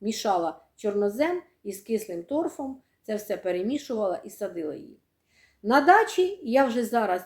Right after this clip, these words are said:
цю гортензію просто висаджую простий чорнозем, і вона квітує, і вона дуже гарно росте, нарощує корневу систему. Прекрасно. Її не треба ніякий торф, її не треба нічого.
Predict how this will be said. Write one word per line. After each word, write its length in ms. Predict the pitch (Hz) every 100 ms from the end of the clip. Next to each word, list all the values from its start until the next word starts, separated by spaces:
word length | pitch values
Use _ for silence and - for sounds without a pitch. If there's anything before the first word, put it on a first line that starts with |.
| -
цю 140 | 220
гортензію 720 | 180 175 277 320 311 269 233
просто 540 | - - 294 349 330 240
висаджую 680 | 233 233 285 285 220 196 180 - _ _ _
простий 680 | 262 285 330 - 320 302 233
чорнозем, 800 | 226 202 190 190 208 285 330 330 _ _ _ _
і 120 | 226 226
вона 320 | 240 247 226
квітує, 840 | - 185 190 190 277 320 302 294 -
і 100 | 196
вона 320 | 202 208 196
дуже 300 | 185 196 185
гарно 420 | 180 175 170 165
росте, 480 | 175 185 - 294 311 - _ -
нарощує 520 | 208 220 214 - 175
корневу 420 | - 180 180 165
систему. 600 | 160 170 - 247 277 240 - _ _ _
Прекрасно. 800 | - 220 277 - 196 160 156 - - _ _
Її 280 | 196 226 262
не 120 | 233
треба 420 | 233 226 190 175
ніякий 580 | 185 226 262 269 262 214
торф, 540 | - 277 302 302 - _ _ _
її 220 | 202 214 247
не 120 | 233
треба 360 | 233 247 220
нічого. 580 | 208 233 - 180 151 -